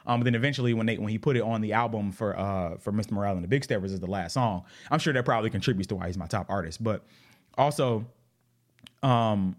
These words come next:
I forgot where I was going with that point, so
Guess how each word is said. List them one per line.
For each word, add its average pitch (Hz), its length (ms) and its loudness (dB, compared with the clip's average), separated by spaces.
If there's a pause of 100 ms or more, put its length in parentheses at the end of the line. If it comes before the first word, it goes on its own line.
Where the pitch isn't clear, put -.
(1160)
I 113 60 -4
forgot 120 200 2
where 107 100 2
I 98 40 -2
was 95 80 -4
going 98 160 -2
with 82 120 -6
that - 240 -10 (140)
point, 85 280 -8 (160)
so 80 260 -8